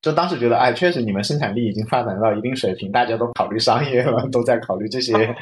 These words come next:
Speaker 2: 我，
Speaker 1: 嗯。
Speaker 2: 我，我，我觉得，我觉得还不是，哎，就是我看完了之后，包括我，
Speaker 1: 对吧？
Speaker 2: 我觉得是说，
Speaker 1: 啊。
Speaker 2: 是说，因为在美国它真的有这个 business，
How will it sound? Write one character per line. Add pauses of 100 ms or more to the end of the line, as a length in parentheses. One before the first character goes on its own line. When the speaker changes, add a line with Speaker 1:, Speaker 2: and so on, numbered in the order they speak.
(140)
Speaker 2:
我，
Speaker 1:
嗯。
Speaker 2:
我， (100)
我，
我
觉
得， (160)
我
觉
得
还
不
是，
哎，
就
是
我
看
完
了
之
后，
包
括
我，
Speaker 1:
对
吧？
Speaker 2:
我
觉
得
是
说，
Speaker 1:
啊。 (560)
Speaker 2:
是
说，
因
为
在
美
国
它
真
的
有
这
个
business，